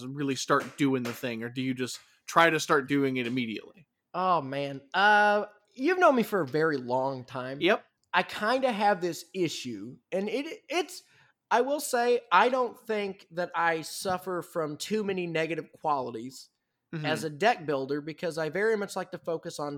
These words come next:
Speaker 2: theme,
Speaker 1: Yeah.
Speaker 2: and I like to view every game of Commander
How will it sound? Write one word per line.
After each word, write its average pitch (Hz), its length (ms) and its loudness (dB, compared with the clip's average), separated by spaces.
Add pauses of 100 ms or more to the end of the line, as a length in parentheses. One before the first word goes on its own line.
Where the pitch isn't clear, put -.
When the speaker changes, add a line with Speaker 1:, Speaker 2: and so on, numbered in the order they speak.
(160)
Speaker 2:
theme, 147 480 -2 (580)
Speaker 1:
Yeah. 156 200 2
Speaker 2:
and 156 320 -4 (100)
I 208 120 4
like 233 260 2
to 202 420 -4
view 190 540 -2
every 180 320 0
game 170 400 0
of 156 160 -6
Commander 135 680 -10